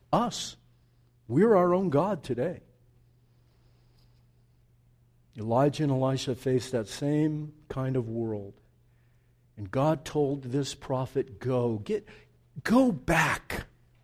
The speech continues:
Are you gonna trust me? Return to the land,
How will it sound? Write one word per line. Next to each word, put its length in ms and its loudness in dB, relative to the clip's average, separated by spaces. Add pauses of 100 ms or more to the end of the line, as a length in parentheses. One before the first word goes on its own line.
(600)
Are 100 -2
you 140 6
gonna 280 8
trust 460 6
me? 300 6 (2750)
Return 720 10
to 140 6
the 140 12
land, 640 12